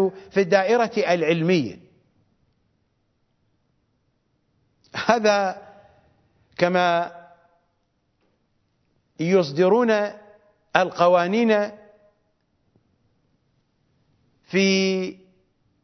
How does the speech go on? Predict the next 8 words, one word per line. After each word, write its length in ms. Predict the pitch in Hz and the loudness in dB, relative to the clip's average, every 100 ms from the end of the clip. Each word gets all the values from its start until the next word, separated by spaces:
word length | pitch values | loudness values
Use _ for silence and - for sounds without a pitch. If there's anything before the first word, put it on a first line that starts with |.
| _ _ _ _ _ _ 156 | _ _ _ _ _ _ -2
معاقبة 760 | 190 190 185 190 226 233 220 214 | 0 2 0 0 0 0 0 0
الذين 640 | 190 180 180 240 226 220 - - _ 175 | 2 0 2 0 2 0 -4 -20 _ -2
ينكرون 680 | 190 170 - 185 214 220 214 214 214 - - _ | 0 0 0 2 2 2 2 0 -6 -20 -20 _
الهولوكوست، 880 | 170 156 131 226 208 - 147 120 - - - _ _ _ _ _ _ _ _ _ _ _ _ _ _ 147 | -2 0 2 4 2 2 -2 -2 -8 -20 -20 _ _ _ _ _ _ _ _ _ _ _ _ _ _ -4
مذابح 880 | 160 180 170 226 208 180 - - - - _ _ _ | 0 0 4 2 4 0 -2 -12 -20 -20 _ _ _
اليهود 840 | 160 170 165 160 214 220 208 208 - - _ _ _ _ _ _ _ _ _ _ | -2 2 2 2 2 4 2 0 -16 -20 _ _ _ _ _ _ _ _ _ _
أيام 360 | 160 190 208 202 | 0 2 2 0
النازية. 760 | 180 165 156 139 131 104 - | 0 0 -2 -2 -2 -4 -12